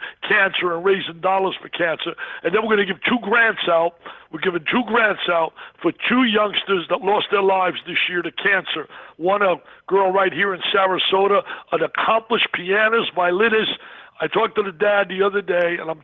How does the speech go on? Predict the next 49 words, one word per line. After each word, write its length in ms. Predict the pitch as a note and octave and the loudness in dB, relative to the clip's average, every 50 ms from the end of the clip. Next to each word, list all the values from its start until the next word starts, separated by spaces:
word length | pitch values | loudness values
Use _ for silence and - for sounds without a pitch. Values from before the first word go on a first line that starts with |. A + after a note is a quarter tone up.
| - - | -4 -2
telling 300 | F#3 G#3 G#3 G#3+ G#3+ G#3+ | 0 2 2 0 -2 -4
you, 240 | G#3+ A3 A3+ A3+ - _ _ - - - - _ _ | -4 -4 -4 -6 -8 _ _ -20 -20 -20 -20 _ _
if 140 | - E3+ D#3+ | -12 -6 -4
you 60 | F#3 F3+ | -2 0
heard 240 | D3+ D#3 G3 G3+ | 2 2 2 2
his 160 | G#3 G#3 F3+ C3+ C3 | 0 -2 -4 -6 -6
voice, 260 | E3+ F3+ F#3 E3 E3+ D3+ - - - - - - - - - - _ _ _ _ _ | -4 -2 -2 -2 -4 -4 -6 -6 -6 -8 -10 -14 -20 -20 -20 -20 _ _ _ _ _
how 240 | - - - E3 E3 - | -8 -6 -4 -6 -6 -6
crushing. 680 | - - - - - B3 F#3+ - - - - C#3 B2+ A#2+ _ - - - - - | -10 -14 -8 -4 -2 0 2 2 2 0 -2 -6 -12 -18 _ -20 -20 -20 -14 -8
He 80 | D#3+ | -2
lost 220 | F3 F#3+ G3 F3 - - | 0 0 0 0 0 -4
his 120 | F#3+ D#3+ - | -6 -6 -4
girl 260 | - E3+ F#3+ F#3+ F3+ | 0 0 2 2 2
on 160 | E3+ D#3+ E3 | 0 -2 -2
March 220 | F3 G3 F#3 - - - - - | -2 -2 -2 -2 -4 -6 -8 -8
twenty-seventh. 680 | G3 F#3+ F#3 F#3 D#3+ - - F3 E3+ D3+ D3+ D3+ C#3+ - - - - - - - - - | -8 -8 -6 -6 -6 -4 -2 -2 -2 -4 -6 -10 -14 -16 -20 -20 -20 -20 -12 -6 -4 -2
She 80 | - F#3+ | -2 0
was, 140 | F3+ E3+ C#3 - - - | 0 -2 -2 -2 -4 -2
she 160 | - - G#3+ A#3+ | 0 2 2 2
used 160 | A3+ - - | 2 2 0
to 120 | F3 D#3+ - - - - - - - - | -4 -6 -6 -10 -20 -20 -8 -4 0 2
tour 320 | D4 D4+ C4+ A3+ F#3 F3+ | 4 4 4 4 4 2
all 240 | - G#3+ A3 A#3 B3+ | 2 2 2 4 2
over 160 | B3 G#3+ A#3 | 2 2 2
the 80 | A3 G#3 | 2 0
world 460 | F#3+ F#3 G#3 A3 G#3+ G3 D#3 C#3+ - | 0 0 2 2 4 4 2 0 -4
and 160 | - D3+ C#3 - | -8 -12 -10 -8
play 300 | - - A3+ A3 F3 E3 | -4 -2 0 2 2 0
at 80 | D#3+ - | 0 0
age 300 | - A3 A3 F#3+ - - - - - | -2 -4 -2 -2 -4 -6 -6 -2 0
twelve 220 | - A#3+ B3+ B3+ A#3+ | 2 2 2 2 2
and 80 | A3 | 0
eleven. 260 | G#3+ G#3 A3 G#3 F3 G3 | 0 2 0 0 -2 -4
You 60 | A3+ - - | -4 -4 -4
should 120 | F#3 F3 - - - | -4 -4 -6 -4 -2
see 80 | B3 | 0
the 120 | B3 G#3 - | 2 0 0
talent. 400 | - - - F#3+ G3 F#3 D#3+ - - - - - - | -2 -2 0 0 0 0 -2 -4 -6 -8 -8 -4 -2
We're 100 | G#3 A3 | 0 0
gonna 140 | B3 A3+ | 2 2
run 180 | G#3 G3+ A3 G#3 | 2 2 2 2
a 60 | G3+ D#3+ - | 0 0 0
video 340 | - A3+ A3 G3+ F#3 F3+ F3+ E3 | 0 0 2 2 2 2 2 0
at 80 | - | -2
the 160 | - F3 E3+ D#3+ | -4 -6 -6 -2
event 280 | D3+ F3 F#3+ F#3+ F3+ | 0 0 0 2 0
of 100 | E3 - | -2 -4
her 140 | - E3 D#3 | -4 -6 -6
talent, 480 | - - - F#3 F#3+ F#3+ F#3 E3+ C#3 | -6 -2 0 2 2 2 2 0 -2